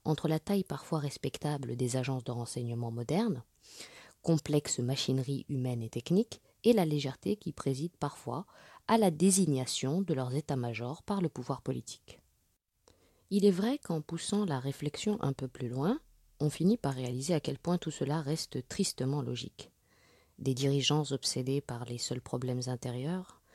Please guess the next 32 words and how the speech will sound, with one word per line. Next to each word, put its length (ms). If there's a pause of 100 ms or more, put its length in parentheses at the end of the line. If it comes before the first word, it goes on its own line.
(240)
les 100
calculs 500
électoraux 520
au 140
jour 180
le 160
jour 440 (260)
et 100
la 140
manipulation 720
des 200
opinions 320
publiques 440
par 160
la 120
sacro-sainte 800
com 320 (480)
sont 220
bien 240
incapables 480
de 120
se 200
forger 600
une 200
vision 420
un 140
tant 180
soit 200
peu 140
large 420
du 100
monde. 300